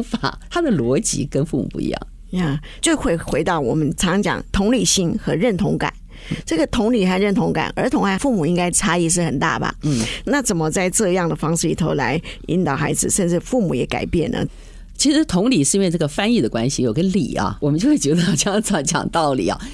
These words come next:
Speaker 1: 没有错啦。但是同理一个非常关键的，什么叫做同理啊？我再解释一下，同理就是说，你听到了这个人的理之后，你在情感上怎么回应他？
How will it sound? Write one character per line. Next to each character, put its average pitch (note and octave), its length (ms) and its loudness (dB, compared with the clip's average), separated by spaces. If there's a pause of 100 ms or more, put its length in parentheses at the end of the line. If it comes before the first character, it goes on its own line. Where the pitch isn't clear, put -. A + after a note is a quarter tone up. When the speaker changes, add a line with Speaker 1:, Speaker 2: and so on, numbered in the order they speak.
Speaker 1:
没 F#3 100 2
有 F#3 100 2
错 D3 220 0
啦。 A#2+ 160 0 (340)
但 B3 140 2
是 G#3+ 320 2 (200)
同 F#3+ 280 2
理 E3+ 160 4
一 C#3 80 2
个 D#3 100 2
非 G3 140 2
常 B2+ 260 2
关 D#3+ 300 2
键 D#3 240 2
的， A#2+ 80 2
什 G#2 140 0
么 A#2 40 0
叫 D#3+ 120 0
做 D3 140 0
同 A2 300 -2
理 C3 140 2
啊？ G#2+ 100 0
我 A2+ 80 0
再 D3+ 160 0
解 - 260 0
释 - 140 0
一 A#2 120 2
下， - 200 -2 (340)
同 G#3+ 180 2
理 C#4 160 4
就 G3+ 160 2
是 F#3 120 2
说， E3 360 0 (240)
你 D3 140 2
听 C4 260 2
到 A3+ 160 2
了 D#3 100 2
这 E3 160 0
个 C#3 80 2
人 A#2 160 2
的 B2+ 140 0
理 B2 180 0
之 A#2+ 200 0
后， A#2 280 0 (360)
你 E3 160 4
在 G3+ 180 2
情 D#3 540 2
感 D3 280 0
上 D3 300 2
怎 - 160 0
么 A2+ 140 0
回 A2 160 0
应 A#2 240 0
他？ - 220 -8